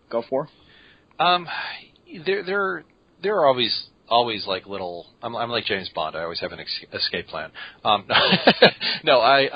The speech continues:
Speaker 2: I, you know, I given a, uh, uh, kicked around some ideas, but from very, very early on, this was the way I wanted to go, and, and frankly,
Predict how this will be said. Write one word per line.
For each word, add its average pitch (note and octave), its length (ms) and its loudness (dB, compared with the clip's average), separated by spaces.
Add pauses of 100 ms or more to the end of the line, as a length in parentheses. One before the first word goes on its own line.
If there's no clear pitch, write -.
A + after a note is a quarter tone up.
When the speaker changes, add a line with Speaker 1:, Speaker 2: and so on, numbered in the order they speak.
(120)
Speaker 2:
I, C#3+ 140 -4 (600)
you A#3 100 -6
know, G#3 60 2
I D3+ 140 4
given B2 260 -2
a, A2 60 -2
uh, F#2+ 440 -4 (260)
uh, A2+ 140 -6 (640)
kicked - 180 -8
around F#2+ 220 -6
some F#2 140 -10
ideas, F2 540 -6
but E2+ 180 -4 (840)
from C3+ 180 -4
very, B2+ 280 4
very C3+ 200 4
early G#2+ 240 2
on, F#2 180 0
this G2 200 -6
was F#2+ 120 -8
the F#2+ 60 -10
way F2+ 120 -4
I F2+ 80 -4
wanted F2 260 -6
to E2 80 -6
go, D#2+ 460 -2
and, D#2+ 300 -8
and F2+ 160 -12
frankly, E2 480 -4